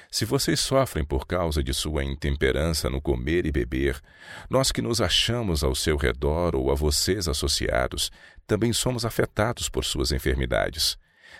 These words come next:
Temos de sofrer por causa da maneira errônea em que vivem. Se isso tem o efeito de prejudicar-lhes as faculdades mentais ou físicas,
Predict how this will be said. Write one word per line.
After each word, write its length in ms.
Temos 280
de 100
sofrer 480
por 240
causa 340
da 120
maneira 440
errônea 640
em 100
que 140
vivem. 480
Se 180
isso 180
tem 160
o 80
efeito 400
de 120
prejudicar-lhes 880
as 120
faculdades 680
mentais 560
ou 80
físicas, 720